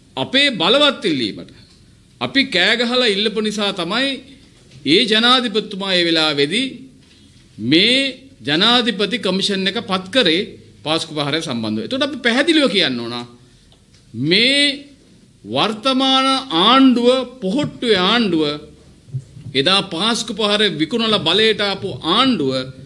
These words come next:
මේ පාස්කු ප්‍රහාරය සම්බන්ධයෙන් මේ රටේ කිසිදු දෙයක් කරලා නැහැ කියන එක විශේෂණ ප්‍රකාශයක් හැටියට කරන්න. අද මේ ජනාධිපති කමිෂන් එකත්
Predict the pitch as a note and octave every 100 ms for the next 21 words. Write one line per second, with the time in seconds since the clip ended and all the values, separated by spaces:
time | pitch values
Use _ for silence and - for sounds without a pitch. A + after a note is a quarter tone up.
0 | - - - - G#2+ C#3 F#3+ A#3 - F3
1 | A3 A3 G#3 G3+ G3 G3 G3 F#3+ D3 D#3+
2 | F3+ F#3+ F#3 F3+ F3 F3+ F3 F#3 - -
3 | F#3+ C4 B3+ B3 G#3 A3 G#3+ G3+ G3+ G3
4 | F3+ G#3+ C4+ A#3+ D#3+ C3 A2+ D#3 - -
5 | - - A#2+ G3+ F#3+ F#3 F3 C#3+ C#3 C#3+
6 | C#3 B2+ B2 B2 F#2+ F2 - - - _
7 | _ - - - D#3+ B3+ C#4 C#4+ C#4+ B3+
8 | - - - _ - D#3 A3 C4+ C#4 C#4
9 | B3 A3+ B3+ C#4+ C#4 C4 G3 C4